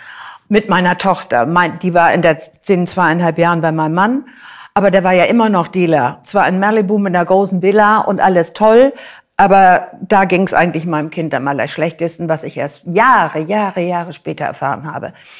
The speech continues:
So, und da sind wir zusammen ausgewiesen worden und ich kam bei meinen Eltern an mit achtundzwanzig und musste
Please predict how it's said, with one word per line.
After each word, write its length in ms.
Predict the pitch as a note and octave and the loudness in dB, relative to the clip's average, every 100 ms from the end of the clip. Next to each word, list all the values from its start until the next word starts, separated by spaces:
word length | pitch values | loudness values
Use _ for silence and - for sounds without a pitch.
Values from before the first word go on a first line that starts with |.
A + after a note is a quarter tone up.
| - - - - | -20 -20 -20 -4
So, 160 | - G3 | 0 2
und 80 | |
da 100 | F#3 | 2
sind 120 | F#3+ G#3 | 0 -2
wir 80 | |
zusammen 280 | G#3+ F#3 F3+ | -2 -2 0
ausgewiesen 720 | A3+ C4+ G3 A3+ G#3 G3+ G#3+ - | 0 0 -4 -4 -4 -6 -8 -6
worden 560 | G#3+ G3+ G3 G3+ G#3+ - | -2 -2 -2 -4 -4 -4
und 180 | F3+ | -6
ich 140 | - - | -8 -6
kam 340 | D3+ C#3 E3 | -2 -2 -2
bei 140 | D#3+ D#3 | -2 -2
meinen 180 | C3+ | -4
Eltern 680 | - A3+ A3+ A3+ G#3 G#3+ G#3+ G#3 | 0 2 2 4 4 4 2 2
an 640 | G#3 G#3 G#3+ A3+ A#3+ C4+ _ _ - | 2 2 0 -4 -6 -10 _ _ -2
mit 180 | F3+ D#3 | 0 0
achtundzwanzig 1120 | E3+ D#3+ D3+ - G#3+ G#3+ G3+ G3 F#3+ - - | -2 -4 -4 0 0 0 -2 -4 -4 -8 -6
und 180 | G3 F#3+ | -6 -4
musste 680 | F#3+ F#3 F3+ E3 E3 D#3+ | -6 -4 -2 0 -2 -8